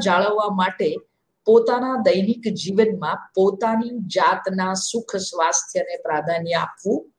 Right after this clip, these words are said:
નિયમિત કસરત કરવી, કારણ કે regular exercise has power to release happiness chemicals. પોતાના મનમાં ઝાઝી વાતને ધરબીને દબાવીને રાખી ન મૂકવી. Suppressed feeling can lead to many, many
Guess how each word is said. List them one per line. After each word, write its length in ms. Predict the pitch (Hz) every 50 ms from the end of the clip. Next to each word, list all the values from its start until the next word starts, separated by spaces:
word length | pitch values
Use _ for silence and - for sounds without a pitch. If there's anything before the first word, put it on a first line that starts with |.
| _ _ _ _ - - _ _ _ -
નિયમિત 520 | 196 226 262 302 320 349 349 - - - -
કસરત 480 | 185 165 165 - - 190 196 190 185 - - -
કરવી, 280 | 151 151 147 156 151
કારણ 360 | - - 180 175 180 202 220
કે 300 | 220 - 254 254 262 269
regular 440 | 262 202 165 165 165 185 214 226 220
exercise 720 | 185 160 - - - 190 190 - 202 190 202 208 190 180 180
has 380 | 180 180 - - _ - 165
power 200 | 165 165 226 233
to 160 | 226 - 247
release 540 | 226 190 185 185 196 208 208 190 190 185 151
happiness 520 | 151 - - 170 165 165 160 - - 165 139
chemicals. 760 | 139 151 156 - 214 226 339 359 - - - - - _ _ _ _ _ _ _ _ _
પોતાના 500 | - 247 262 262 262 277 277 277 285 277
મનમાં 600 | 269 247 214 202 214 220 220 220 226 226 233 226
ઝાઝી 500 | 190 - 160 160 170 175 - 190 220 226
વાતને 540 | 214 175 165 165 175 - - 196 190 208 208
ધરબીને 600 | 190 - 160 160 160 165 185 202 202 190 202 202
દબાવીને 560 | 185 156 147 151 165 170 170 185 185 190 196
રાખી 420 | 190 156 123 131 - - - 170 160
ન 80 | 151 147
મૂકવી. 500 | 151 151 147 - - _ 143 147 135 - _ _ _ _ _ _ _ _ - - - - 196
Suppressed 580 | 190 190 - - - 269 277 269 - - 233 226
feeling 380 | 220 226 233 226 233 226 240
can 180 | 226 214 196 180
lead 260 | 170 180 214 226 220
to 340 | - - - 226 202 180 156
many, 480 | 147 151 170 185 202 226 247 254 254 240
many 360 | 202 175 170 175 185 202